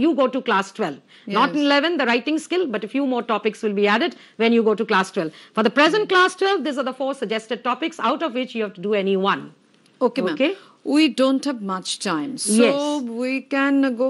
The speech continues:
Speaker 2: for comprehension or make sentence or the one-word composition.
Speaker 1: We do the comprehension because that
Speaker 2: Okay.
Speaker 1: is a new
Speaker 2: Okay.
Speaker 1: aspect for the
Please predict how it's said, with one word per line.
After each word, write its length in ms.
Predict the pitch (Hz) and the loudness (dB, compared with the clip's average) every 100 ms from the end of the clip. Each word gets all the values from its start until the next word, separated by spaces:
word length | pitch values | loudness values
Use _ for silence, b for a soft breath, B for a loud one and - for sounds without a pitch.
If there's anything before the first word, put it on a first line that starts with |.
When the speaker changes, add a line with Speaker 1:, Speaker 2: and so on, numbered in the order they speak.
| 233 | -2
Speaker 2:
for 80 | 285 | -4
comprehension 1200 | 285 208 196 202 285 269 285 277 - - 320 330 | -2 -4 -4 -4 0 4 4 2 0 -2 2 4
or 180 | 277 262 | 4 2
make 280 | 240 214 - | 2 -2 -2
sentence 500 | 269 269 269 381 311 | -2 -2 -2 -4 0
or 100 | 285 240 | 0 0
the 60 | |
one-word 460 | 247 240 233 233 214 | 0 0 0 -2 -4
composition. 760 | 190 165 160 160 151 - 156 - 240 | -8 -6 -8 -6 -8 -8 -10 0 4
Speaker 1:
We 80 | 277 269 | 6 6
do 180 | 247 302 | 4 2
the 100 | 294 | 2
comprehension 680 | 269 262 302 302 302 370 285 | 0 0 0 -2 -2 -4 -2
because 220 | 214 302 | 0 0
that 160 | 240 | 0
Speaker 2:
Okay. 80 | 285 | 2
Speaker 1:
is 80 | 254 | 2
a 40 | 240 | 4
new 220 | 254 302 | 4 6
Speaker 2:
Okay. 100 | 262 240 | 4 2
Speaker 1:
aspect 400 | - 233 202 - | 0 -4 -4 -6
for 180 | 240 | -2
the 100 | 220 | 0